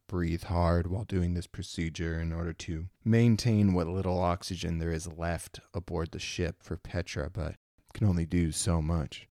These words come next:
The stress of this situation is clearly weighing on him, his face scrunched up. A thin bead of sweat rolls down his forehead, but he manages to switch out the tanks,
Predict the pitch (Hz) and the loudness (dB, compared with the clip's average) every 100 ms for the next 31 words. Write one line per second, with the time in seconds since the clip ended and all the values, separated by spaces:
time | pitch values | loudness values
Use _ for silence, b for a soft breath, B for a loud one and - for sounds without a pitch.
0 | _ _ - - 120 - 95 90 98 90 | _ _ -2 6 6 6 0 0 -2 -4
1 | - 87 87 - 90 95 - - 139 123 | -2 -2 -2 -2 -2 -2 -8 -2 4 8
2 | 110 95 87 85 82 85 85 78 78 87 | 8 6 4 2 0 2 0 0 -2 -6
3 | 80 - - - - 82 - - - - | -8 -8 -10 -14 -12 -10 -10 -10 -10 -8
4 | 87 87 87 - 92 87 - _ - 139 | -4 -4 -4 -6 -6 -6 -8 _ -4 2
5 | 131 127 131 127 123 117 98 107 98 95 | 6 8 8 8 8 8 6 4 2 0
6 | - 101 98 - _ 107 107 98 92 - | -2 2 2 2 _ -6 -2 -2 -2 -4
7 | 98 92 90 90 87 95 90 - 90 87 | 0 2 2 2 2 0 -4 -2 2 2
8 | 85 82 82 85 - 98 92 92 98 98 | 2 0 -2 -6 -4 0 2 4 6 4
9 | 82 80 - - _ - - - 127 127 | 2 -4 -6 -10 _ -12 -10 -4 -2 2
10 | 110 - - 95 87 - - | 0 0 -2 0 0 -2 -10